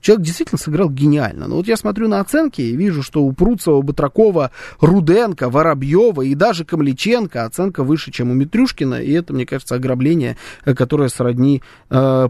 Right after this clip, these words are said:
Педри на одиннадцатом месте в гонке за золотой мяч. Безусловно, лучший игрок — это Антон Митрюшкин. Если бы не он, к двадцатой, к тридцатой минуте «Динамо» уже громило бы «Локомотив».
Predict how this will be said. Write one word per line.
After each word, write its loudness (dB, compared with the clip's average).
Педри 4
на 0
одиннадцатом 2
месте -2
в -4
гонке 0
за -4
золотой 0
мяч. -8
Безусловно, 2
лучший -4
игрок — -6
это -6
Антон -4
Митрюшкин. -8
Если -2
бы 0
не 4
он, 2
к 0
двадцатой, 0
к -16
тридцатой 0
минуте -4
«Динамо» 4
уже -2
громило 0
бы -12
«Локомотив». -14